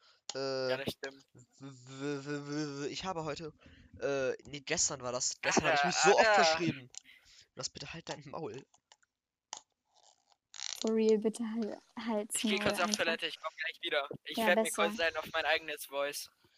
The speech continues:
Speaker 3: Äh,
Speaker 1: Ah, nice,
Speaker 3: okay.
Speaker 1: chillig. Jetzt sind wir alleine, Mia. Let's go.
Speaker 3: Was?
Speaker 1: Jetzt sind wir alleine.
Speaker 3: Oh, oh mein Gott, yes.
Speaker 1: Und
Speaker 3: Einfach
Speaker 1: du?
Speaker 3: lästern.
Speaker 1: Yeah. Jonas ist f-, so furchtbar.
Speaker 3: Jonas ist wirklich fast so furchtbar wie du.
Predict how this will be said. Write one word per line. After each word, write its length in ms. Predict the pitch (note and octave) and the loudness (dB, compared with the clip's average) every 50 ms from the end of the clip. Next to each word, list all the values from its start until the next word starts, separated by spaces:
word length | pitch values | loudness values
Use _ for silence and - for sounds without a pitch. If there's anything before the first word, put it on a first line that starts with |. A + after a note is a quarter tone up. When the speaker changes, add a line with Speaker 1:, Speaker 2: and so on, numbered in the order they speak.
| _ _ _ _ _ _ - - | _ _ _ _ _ _ -18 -8
Speaker 3:
Äh, 100 | - A3 | -6 -2
Speaker 1:
Ah, 200 | G#3 D#3+ D#3 E3+ | 2 2 4 4
nice, 220 | E3+ E3+ E3+ - - | 4 4 4 2 2
Speaker 3:
okay. 80 | G#3+ | 2
Speaker 1:
chillig. 480 | - F#3 D#3+ G#3+ A3 A3+ - - - - - - - _ _ _ _ _ _ _ _ | 0 0 0 -2 -2 -2 -6 -8 -14 -20 -20 -20 -20 _ _ _ _ _ _ _ _
Jetzt 120 | - - | -14 -10
sind 120 | - - - | -10 -8 -8
wir 60 | E3+ | -8
alleine, 260 | E3+ - F3+ F#3 F3+ F3 | -8 -8 -10 -10 -12 -14
Mia. 280 | E3 E3 D#3 D3 C3+ - _ _ _ _ _ _ _ _ - - | -14 -14 -14 -14 -16 -18 _ _ _ _ _ _ _ _ -18 -14
Let's 180 | E3+ - - - | -8 -8 -6 -6
go. 260 | F#3 F3+ F3 D3+ C#3 _ - | -6 -8 -10 -12 -14 _ 0
Speaker 3:
Was? 380 | D3 C4+ D4+ - - - - _ _ _ _ | 2 2 2 0 -4 -10 -12 _ _ _ _
Speaker 1:
Jetzt 100 | _ - | _ -14
sind 100 | - D#3 | -12 -10
wir 100 | F#3+ F#3+ | -10 -10
alleine. 300 | F#3 F#3 G3 G3 F#3+ E3+ - | -10 -10 -10 -10 -4 2 4
Speaker 3:
Oh, 680 | D4+ D4+ D4 C#4+ C4+ B3+ A#3+ - - - _ - - | 4 4 4 2 -2 -6 -10 -14 -18 -20 _ -4 -2
oh 40 | A3 | -2
mein 200 | G#3 G#3 G#3 G#3 | 0 0 -2 -4
Gott, 200 | G#3 G#3 G3+ - - | -4 -6 -6 -4 -4
yes. 420 | G#3+ G#3+ A3 A3+ - - - - _ _ - | -4 -4 -4 -6 -8 -12 -12 -14 _ _ -8
Speaker 1:
Und 120 | - A#3 A3+ | -6 -6 -6
Speaker 3:
Einfach 120 | E3+ E3 D#4 | -6 -6 -4
Speaker 1:
du? 100 | A3+ G#3+ | -2 -2
Speaker 3:
lästern. 560 | G#3+ A3 - - - - - A3 A3+ A3+ A3+ _ - _ _ _ - - _ _ _ _ _ _ - | -2 -4 -8 -12 -16 -12 -10 -8 -8 -8 -10 _ -18 _ _ _ -20 -20 _ _ _ _ _ _ -14
Speaker 1:
Yeah. 360 | A#2+ B2 C3 C3+ B2 A#2+ A#2+ _ _ _ _ | -10 -8 -6 -4 -4 -6 -8 _ _ _ _
Jonas 300 | - D3 D3+ D#3+ - - | -10 -6 -4 -4 -4 -2
ist 180 | C#3 E3 - | -2 -2 -2
f-, 180 | - - - - - | -2 -2 -6 -6 -6
so 200 | F3 E3+ F#3 G3+ | -4 -2 -2 -2
furchtbar. 800 | - - - F#3+ F#3+ F#3+ G#3 - _ - C#3+ C3 A2+ C#3 D3+ _ _ _ _ _ _ _ _ _ _ _ _ _ _ _ _ _ _ _ _ - | -2 -4 -6 -4 -4 -4 -4 -6 _ -6 -6 -6 -6 -6 -10 _ _ _ _ _ _ _ _ _ _ _ _ _ _ _ _ _ _ _ _ -4
Speaker 3:
Jonas 440 | A#3 A3 A3 A#3 G#3+ G#3 G#3 G#3+ - | -2 0 0 0 0 0 -2 -4 -4
ist 340 | - B3 - - - - - _ - | -4 -2 -2 -2 -2 -4 -8 _ -6
wirklich 400 | A3+ - B3 A3+ - A#3 - - | -2 -2 0 0 0 -2 -4 -2
fast 240 | - B3+ B3 - - | -2 -2 -2 0 -2
so 80 | B3 A#3 | -2 0
furchtbar 400 | - B3+ A#3+ A#3+ - A#3 A3+ A3+ | 2 0 0 2 2 0 2 2
wie 120 | A#3 A3 | 2 2
du. 280 | A3 A3 G#3+ G#3 G#3+ | 2 2 0 0 -2